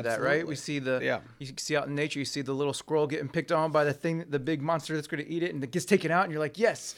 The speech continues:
Speaker 1: right? Like, we see those things because we, because we personalize it.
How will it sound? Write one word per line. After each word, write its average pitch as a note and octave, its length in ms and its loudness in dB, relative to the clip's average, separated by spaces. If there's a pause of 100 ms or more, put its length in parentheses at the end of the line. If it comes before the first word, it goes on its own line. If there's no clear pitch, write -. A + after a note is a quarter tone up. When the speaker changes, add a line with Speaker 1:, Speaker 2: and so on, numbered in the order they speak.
(320)
Speaker 1:
right? G#3 160 6
Like, F#3 100 6
we F3 80 0
see - 140 -2
those G#3 160 2
things D#3 160 -2
because C#3+ 340 -2
we, D#3 340 -6 (840)
because C#3+ 180 -4
we C#3+ 60 -2
personalize B2+ 640 -6
it. - 160 -16